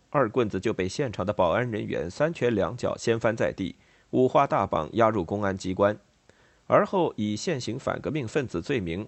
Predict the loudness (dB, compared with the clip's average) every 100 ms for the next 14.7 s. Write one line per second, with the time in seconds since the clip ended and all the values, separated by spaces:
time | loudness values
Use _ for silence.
0 | -2 2 2 0 -2 -2 0 2 2 4
1 | 2 2 -6 -6 -8 -10 _ _ _ _
2 | _ _ _ _ _ _ _ _ 0 0
3 | 0 -2 0 -2 -2 -2 -2 -2 -2 -4
4 | -4 -4 -2 0 0 0 -2 -4 -2 -4
5 | -4 -2 -2 -2 -8 _ _ _ _ 0
6 | 0 0 0 0 0 -2 -4 0 2 2
7 | -2 -2 2 4 2 0 0 0 0 -2
8 | 0 0 0 -2 -2 -8 _ _ 0 0
9 | 0 0 0 2 0 0 -2 0 0 0
10 | 0 0 -2 -2 0 0 0 0 0 -2
11 | -2 -2 -2 -2 -2 -4 -6 -10 _ _
12 | _ _ _ _ _ _ _ _ _ _
13 | 0 2 2 4 4 2 -2 0 0 0
14 | 0 2 2 2 2 0 -2